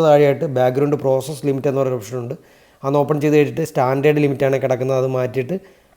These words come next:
at least ത്രീ പ്രോസസ് ആക്കി കൊടുക്കുക. സ്റ്റാൻഡേർഡ് ആണെങ്കിൽ ഒരു സമയം ആറോ ഏഴോ ആപ്ലിക്കേഷൻ ബാക്ക്ഗ്രൗണ്ടിൽ വർക്കാവും. ത്രീ പ്രോസസ്സർ കൊടുത്തു കഴിഞ്ഞാൽ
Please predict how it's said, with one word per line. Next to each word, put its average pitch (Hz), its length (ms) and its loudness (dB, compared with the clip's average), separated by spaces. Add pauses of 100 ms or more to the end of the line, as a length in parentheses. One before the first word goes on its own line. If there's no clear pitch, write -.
at 127 140 -8
least 135 200 -4 (260)
ത്രീ 151 120 2 (140)
പ്രോസസ് 131 400 0
ആക്കി 113 120 -10
കൊടുക്കുക. - 240 -12 (200)
സ്റ്റാൻഡേർഡ് 143 500 2
ആണെങ്കിൽ 147 320 2
ഒരു 139 160 -2
സമയം 151 220 -2 (520)
ആറോ 151 160 4 (120)
ഏഴോ 143 200 4
ആപ്ലിക്കേഷൻ 131 480 -2
ബാക്ക്ഗ്രൗണ്ടിൽ 127 420 2
വർക്കാവും. 120 360 -2 (480)
ത്രീ 143 120 4 (120)
പ്രോസസ്സർ 160 380 2
കൊടുത്തു 143 200 2
കഴിഞ്ഞാൽ 139 280 2